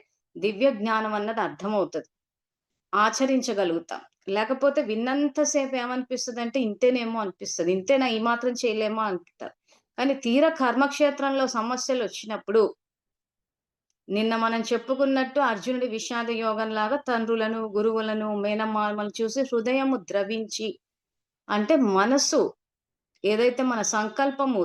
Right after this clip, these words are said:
దృఢంగా ఉండాలనో, అది ద్రవించింది అంటే డైల్యూట్ అయిపోయింది. అంటే నేను చెయ్యలేనేమో అని నీరు కారిపోవడం అంటే, ద్రవించడం అంటే డైల్యూట్ అవ్వడం అంటే నీరు కారిపోవడం,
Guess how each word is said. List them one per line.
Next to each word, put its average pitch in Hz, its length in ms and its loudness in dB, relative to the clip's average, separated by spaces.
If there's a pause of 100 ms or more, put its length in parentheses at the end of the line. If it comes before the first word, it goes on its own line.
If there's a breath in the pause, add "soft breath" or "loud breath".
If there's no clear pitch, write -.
దృఢంగా 277 440 2
ఉండాలనో, 208 580 0 (580)
అది 220 160 -6
ద్రవించింది 285 760 2
అంటే 269 200 2
డైల్యూట్ 226 520 -2
అయిపోయింది. 208 440 -2
అంటే 220 240 -2 (200)
నేను 254 220 -2
చెయ్యలేనేమో 269 840 2 (440)
అని 262 160 2
నీరు 262 340 2
కారిపోవడం 277 640 -2
అంటే, 196 180 -4
ద్రవించడం 277 640 0
అంటే 285 200 -2
డైల్యూట్ 269 440 -2
అవ్వడం 254 260 -2
అంటే 269 160 -4
నీరు 302 260 2
కారిపోవడం, 311 540 0